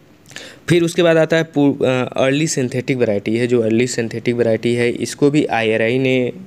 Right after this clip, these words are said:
ही डेवलप किया है और फर्स्ट है, ये याद रखिएगा, फर्स्ट सिंथेटिक वैरायटी है। यानी कि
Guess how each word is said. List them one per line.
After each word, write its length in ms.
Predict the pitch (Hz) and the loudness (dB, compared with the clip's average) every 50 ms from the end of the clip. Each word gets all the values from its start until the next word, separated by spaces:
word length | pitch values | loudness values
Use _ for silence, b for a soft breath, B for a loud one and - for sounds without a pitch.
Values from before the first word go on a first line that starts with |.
| - - - - - | -20 -20 -18 -12 -6
ही 140 | 131 135 131 | -2 -2 0
डेवलप 300 | 127 127 120 120 120 117 | 0 0 0 0 -2 -4
किया 240 | 120 - 120 120 143 | -4 -2 0 2 2
है 80 | 185 | 2
और 120 | 208 208 190 | 2 0 -2
फर्स्ट 420 | - - - 165 170 - - - | -4 -2 0 0 0 0 0 0
है, 80 | 117 107 | 2 2
ये 100 | 107 110 | 2 2
याद 240 | 113 110 117 123 123 | 0 0 0 -2 -4
रखिएगा, 360 | 123 - 135 127 139 139 139 | -4 -2 -2 0 0 0 -2
फर्स्ट 440 | 135 - - 135 151 147 - - 131 | -2 0 0 0 0 0 -2 -4 -4
सिंथेटिक 540 | 127 - 110 104 104 - 110 104 - 117 | -2 -2 -4 -4 -4 -4 -6 -6 -4 -4
वैरायटी 420 | 113 107 104 101 101 101 104 104 110 | -2 -2 -4 -4 -6 -6 -6 -6 -6
है। 180 | 107 107 113 - B B B B B B B B B B - 110 | -8 -10 -12 -14 B B B B B B B B B B -6 -4
यानी 160 | 110 117 123 | -2 -2 -2
कि 380 | 120 - 139 135 139 143 143 | -2 -2 0 0 2 2 0